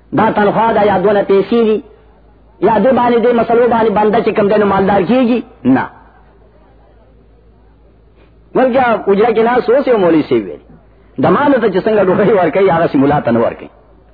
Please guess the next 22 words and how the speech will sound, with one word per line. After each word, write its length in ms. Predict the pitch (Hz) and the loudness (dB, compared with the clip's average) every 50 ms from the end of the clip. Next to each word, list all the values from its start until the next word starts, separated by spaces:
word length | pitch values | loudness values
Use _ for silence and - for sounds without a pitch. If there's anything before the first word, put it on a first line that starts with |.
| _ _ - _ _ _ _ _ _ _ _ _ _ _ _ _ _ - - | _ _ -20 _ _ _ _ _ _ _ _ _ _ _ _ _ _ -6 -2
خوش، 220 | 151 180 220 214 - - - - - _ _ _ _ - _ _ _ - _ - | 0 0 0 0 -2 -10 -20 -20 -20 _ _ _ _ -20 _ _ _ -20 _ -8
دم 220 | - - - 330 262 | -4 0 0 0 2
ته 120 | 311 285 | 0 0
څومره 240 | - 339 370 349 294 - | 0 0 0 0 0 0
خلک 180 | 262 233 160 - | 0 0 0 -2
راشي، 280 | 135 95 - - - - - _ - - _ _ _ _ _ _ _ _ _ _ _ _ _ _ _ _ _ _ _ _ _ _ _ _ _ _ _ _ _ - | -4 -4 -6 -12 -20 -20 -20 _ -20 -20 _ _ _ _ _ _ _ _ _ _ _ _ _ _ _ _ _ _ _ _ _ _ _ _ _ _ _ _ _ -4
ځای 300 | 127 - 831 - - 175 | -2 0 2 2 2 2
نه 80 | 277 226 | 2 2
وي 80 | 180 | 0
په 120 | - - 139 | 0 0 -2
اجره 220 | 120 107 101 90 | -2 -2 -6 -8
کې. 140 | - - - _ _ - - _ _ _ _ _ _ _ _ _ _ _ _ _ _ _ _ _ _ _ _ - _ - - - - - - | -10 -14 -20 _ _ -20 -20 _ _ _ _ _ _ _ _ _ _ _ _ _ _ _ _ _ _ _ _ -20 _ -20 -20 -20 -20 -10 -4
او 120 | 156 180 180 | -2 0 2
جومات 380 | 160 180 190 240 277 285 202 | 2 2 2 2 -2 0 0
یې 60 | 220 | 2
وړوکی، 440 | 208 190 185 220 302 240 302 262 233 | 2 2 2 2 0 2 0 0 0
جومات 280 | 220 220 233 240 - 185 | 0 0 0 0 0 0
یې 60 | 196 | 0
هم 200 | 170 175 175 147 | 0 2 0 0
ډک 220 | 117 107 - - | -2 -2 -6 -8
نه 60 | - - | -18 -20
وي. 140 | - - | -20 -20